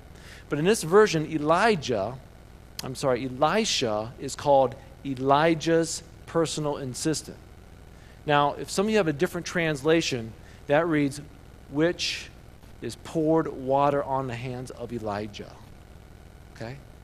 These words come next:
Which, referring to Elisha, poured water on the hands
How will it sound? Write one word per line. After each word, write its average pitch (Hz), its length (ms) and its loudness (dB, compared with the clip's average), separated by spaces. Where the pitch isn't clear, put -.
Which, 135 460 -4
referring 120 340 -8
to 127 160 -6
Elisha, 107 420 -2
poured 131 360 -2
water 120 380 -2
on 110 180 -8
the 107 80 -10
hands 101 500 -12